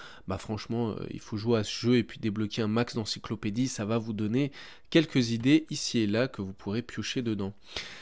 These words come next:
Même chose pour le gameplay, encore très nerveux cette fois.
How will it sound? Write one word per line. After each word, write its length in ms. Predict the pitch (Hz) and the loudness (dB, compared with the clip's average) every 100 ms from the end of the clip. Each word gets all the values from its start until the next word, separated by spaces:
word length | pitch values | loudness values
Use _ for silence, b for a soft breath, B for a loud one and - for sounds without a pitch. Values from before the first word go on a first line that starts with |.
| B - | B 6
Même 240 | 175 220 | 6 6
chose 560 | - 233 220 151 117 101 - | 2 2 4 4 2 -2 -4
pour 180 | 139 131 | 2 4
le 80 | 127 | 4
gameplay, 560 | 127 127 127 123 110 - - - - | 2 0 2 2 0 -8 -20 -16 -8
encore 360 | 104 107 - - | -6 -6 -8 -8
très 260 | - 120 107 | -2 0 0
nerveux 480 | 110 107 110 113 - B B B | 0 -2 -2 -2 -4 B B B
cette 260 | - 120 | -4 -2
fois. 360 | - 131 127 | 0 4 4